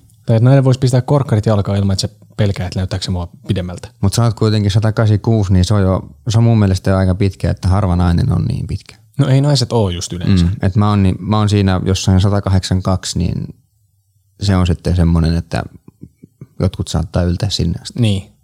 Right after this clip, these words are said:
Speaker 1: mutta kun ei, ei siis niinku tä-, tää ei ole mulle just ollut ikinä mikään tämmönen niinku kolhu itsetunnossa.
Speaker 2: Mm.
Speaker 1: En mä kamppaile tän asian kanssa.
Speaker 2: Niin.
Speaker 1: Koska ei, ei mulla ole siihen mitään syytä.
Speaker 2: Joo.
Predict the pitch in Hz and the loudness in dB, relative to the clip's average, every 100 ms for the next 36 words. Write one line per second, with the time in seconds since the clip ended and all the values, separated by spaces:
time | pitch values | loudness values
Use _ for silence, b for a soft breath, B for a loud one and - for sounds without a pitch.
0 | - 135 - - 123 120 113 127 120 127 | -4 -4 -4 -4 -2 -2 -2 -2 -2 -2
1 | 123 123 120 - - 131 131 143 131 117 | -2 -6 -10 -14 -2 2 4 4 4 2
2 | - 117 113 113 107 107 101 98 101 98 | 2 2 2 2 2 2 0 -2 0 0
3 | 98 98 98 - b b b b b b | 0 -2 -4 -10 b b b b b b
4 | b b b 120 101 95 92 101 - 90 | b b b 0 2 0 -2 -6 -10 -12
5 | 82 - - - 107 90 113 117 120 104 | -10 -12 -8 0 2 4 4 2 2 0
6 | 95 92 98 101 104 87 - - - 160 | -4 -4 -2 0 0 -4 -6 -6 -6 -6
7 | - 104 104 120 104 92 - - 117 110 | -2 2 4 4 2 0 -2 -2 -2 -4
8 | - _ _ _ _ 131 123 120 123 120 | -8 _ _ _ _ -4 -2 2 2 2
9 | 104 101 101 92 92 92 - _ _ _ | 0 0 -2 -4 -8 -14 -16 _ _ _
10 | 101 95 | 2 4